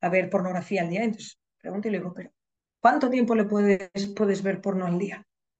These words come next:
Y me dice, "No, bueno, a ver, pues no sé, lo normal". Digo, "¿Pero qué es lo normal?".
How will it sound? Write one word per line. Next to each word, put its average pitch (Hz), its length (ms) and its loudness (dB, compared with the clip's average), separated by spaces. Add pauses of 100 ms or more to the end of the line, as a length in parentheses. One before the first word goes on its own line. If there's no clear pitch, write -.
(260)
Y 196 120 6
me 190 100 6
dice, 180 160 2
"No, 226 320 8
bueno, 220 200 4
a 202 80 6
ver, 220 320 6
pues 156 180 -6 (100)
no 196 140 -6
sé, 220 220 0
lo 202 120 2
normal". 190 520 -2 (640)
Digo, 180 160 -14
"¿Pero 180 320 -6
qué 214 120 4
es 202 80 2
lo 214 120 6
normal?". 180 460 0